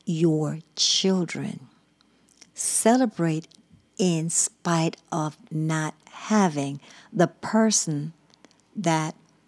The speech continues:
was a part of why this child or children are here.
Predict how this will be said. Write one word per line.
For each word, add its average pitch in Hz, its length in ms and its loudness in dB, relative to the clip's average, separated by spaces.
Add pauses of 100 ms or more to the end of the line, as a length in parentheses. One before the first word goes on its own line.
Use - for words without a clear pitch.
was 165 480 0
a - 80 -6
part - 560 0 (200)
of 156 320 -2
why 156 500 -2
this 147 460 -6
child 156 580 0
or 143 160 0
children 139 580 -4 (140)
are 160 160 0
here. - 480 0